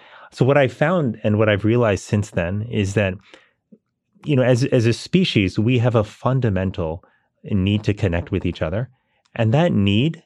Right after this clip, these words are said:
and the hunger for connection has not gone away. Even though we have many people who are lonely and many more who may be lonely but aren't comfortable saying it, the need they have for connection is still there. And I worry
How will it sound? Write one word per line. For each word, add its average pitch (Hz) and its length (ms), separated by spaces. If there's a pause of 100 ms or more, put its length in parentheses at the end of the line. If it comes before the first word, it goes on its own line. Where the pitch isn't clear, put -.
and 98 180
the 95 60
hunger 110 360
for 104 140
connection 92 460
has 85 180
not 90 200
gone 80 180
away. 80 360 (480)
Even 117 260
though 120 80
we 107 180
have 98 320 (300)
many 104 240
people 104 320
who 92 160
are 87 320
lonely 104 340
and 92 120
many 101 200
more 104 260
who 92 140
may 101 220
be 113 120
lonely 87 300
but 87 160
aren't 90 340 (380)
comfortable 98 500
saying 113 340
it, 82 200 (400)
the 104 80
need 127 300
they 123 100
have 98 160
for 110 80
connection 92 420
is 85 120
still 87 260
there. 87 420
And 101 140
I 107 120
worry 107 580